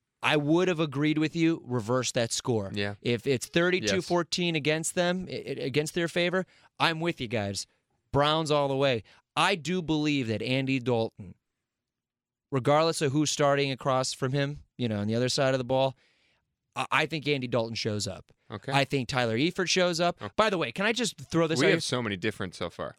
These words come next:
Speaker 1: We're good. We're doing good this week. Um, next time you guys watch the highlights on Fox and you have, uh, Terry Bradshaw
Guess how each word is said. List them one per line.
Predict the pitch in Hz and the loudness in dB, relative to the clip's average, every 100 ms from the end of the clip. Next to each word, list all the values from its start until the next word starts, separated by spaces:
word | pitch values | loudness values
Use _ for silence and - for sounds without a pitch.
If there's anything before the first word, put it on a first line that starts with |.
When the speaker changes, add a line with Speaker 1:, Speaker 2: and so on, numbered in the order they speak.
| - | -4
Speaker 1:
We're | 160 | 0
good. | 151 240 107 | 2 0 0
We're | 131 | -2
doing | 165 160 | -2 -2
good | 143 160 | -2 -2
this | 123 | -2
week. | - 104 - - - | -4 -8 -14 -20 -4
Um, | 147 147 139 - _ _ _ _ _ | 0 0 -2 -8 _ _ _ _ _
next | 156 143 185 - - | -4 0 0 -2 -6
time | - 208 214 208 - | -2 0 0 -2 -6
you | 139 135 139 | -4 0 2
guys | 127 127 117 | 2 2 2
watch | 120 123 - | 2 2 0
the | 123 | -2
highlights | 104 - 113 127 131 | -2 -2 0 0 0
on | 120 104 | -2 -2
Fox | 117 110 139 - - _ 127 | -2 -2 -4 -6 -8 _ -4
and | 110 107 104 | -2 0 -2
you | 110 113 | -2 0
have, | 120 117 110 104 - | 0 2 0 -4 -6
uh, | 117 101 | -6 -4
Terry | - 131 | -2 0
Bradshaw | 127 123 117 123 151 151 | 0 0 0 2 0 0